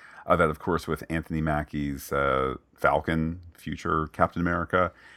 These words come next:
and, uh, Sebastian Stan's, uh, Bucky Barnes, Winter Soldier. Um, good, you know, good bit of, uh, of, uh, showmanship here. Uh, Mackie comes out with the, uh, Captain America shield logo.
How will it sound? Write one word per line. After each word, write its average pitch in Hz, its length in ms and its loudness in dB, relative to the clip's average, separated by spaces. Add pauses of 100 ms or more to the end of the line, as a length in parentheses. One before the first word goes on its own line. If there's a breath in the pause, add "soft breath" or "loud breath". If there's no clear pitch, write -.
(160 soft breath)
and, 78 360 -2
uh, 73 100 -2
Sebastian 78 540 -2
Stan's, 71 640 -4
uh, 67 180 0
Bucky 71 260 -6
Barnes, 71 360 -2
Winter 76 260 -6
Soldier. 85 640 0 (540 loud breath)
Um, 78 680 2 (240)
good, 104 380 4 (180)
you 110 100 2
know, 85 120 6
good 92 200 4
bit 90 160 4
of, 90 240 2
uh, 87 560 4
of, 82 320 -4
uh, 82 180 4
showmanship 87 560 0
here. 104 600 4
Uh, 76 560 4 (340)
Mackie 82 400 -4
comes 80 240 -2
out 78 280 4
with - 200 -6
the, 71 260 -2 (260)
uh, 64 160 -4
Captain - 340 -2
America 78 260 0
shield 92 380 -2
logo. 82 680 2